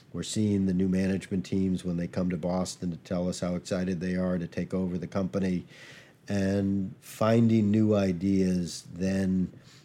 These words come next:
raises the bar for your existing positions. So in terms of portfolio construction,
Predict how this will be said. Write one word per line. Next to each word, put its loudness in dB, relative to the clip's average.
raises 0
the -4
bar 0
for -6
your 0
existing -4
positions. -2
So 0
in -4
terms 0
of -2
portfolio 4
construction, 0